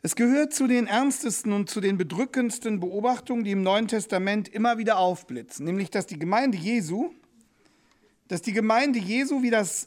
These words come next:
theologische Fachwort sagt, ein Corpus permixtum ist, das einfach übersetzt ein vermischter Haufen. Und zwar vermischter Haufen, Corpus permixtum, nicht nur aus alt und jung, nicht nur aus allen Charaktertypen, Berufen und Herkünften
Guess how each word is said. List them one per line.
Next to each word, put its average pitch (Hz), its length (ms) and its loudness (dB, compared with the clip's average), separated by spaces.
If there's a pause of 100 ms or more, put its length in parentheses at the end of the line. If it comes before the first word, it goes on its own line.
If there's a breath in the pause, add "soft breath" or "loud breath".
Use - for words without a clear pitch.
theologische 226 560 0
Fachwort 233 560 0
sagt, 226 340 0
ein 185 240 -2
Corpus 233 600 0
permixtum 196 880 -2
ist, 107 260 -16
das - 340 -14
einfach 220 320 -2
übersetzt 208 540 -4
ein 180 160 -4
vermischter 185 640 2
Haufen. 151 640 -2 (1120 loud breath)
Und 160 120 -4
zwar 247 240 4
vermischter 233 640 2
Haufen, 247 420 2
Corpus 262 420 0
permixtum, 262 720 -2
nicht 262 240 -2
nur 226 140 0
aus 190 180 0
alt 247 320 -2
und 190 220 -4
jung, 262 340 -2
nicht 214 160 -6
nur 214 120 0
aus 175 120 -2
allen 208 300 -4
Charaktertypen, 247 1120 -2
Berufen 240 600 -2
und 160 200 -6
Herkünften 269 920 -2